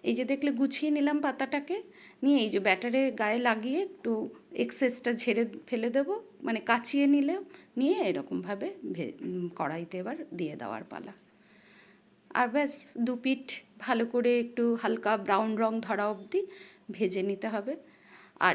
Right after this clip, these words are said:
গ্যাসের ফ্লেমটা এই সময় medium to high-তে রাখতে হবে। আর ব্যাটারে আমি, হ্যাঁ, যেটা বলে নিই এবার, ময়দাটা দিয়েছি আমি পাঁচ থেকে সাড়ে পাঁচ টেবিল স্পুন, আর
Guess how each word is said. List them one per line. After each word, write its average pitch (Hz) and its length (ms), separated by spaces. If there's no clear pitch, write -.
গ্যাসের 247 380
ফ্লেমটা 349 400
এই 294 140
সময় 285 420
medium 269 480
to 349 120
high-তে 175 420
রাখতে - 360
হবে। - 260
আর 202 160
ব্যাটারে 247 500
আমি, 302 260
হ্যাঁ, 240 220
যেটা 262 260
বলে 277 280
নিই 311 160
এবার, 339 200
ময়দাটা 247 680
দিয়েছি 285 540
আমি 269 420
পাঁচ 240 340
থেকে 285 200
সাড়ে 233 280
পাঁচ 302 360
টেবিল 247 300
স্পুন, 339 480
আর 196 300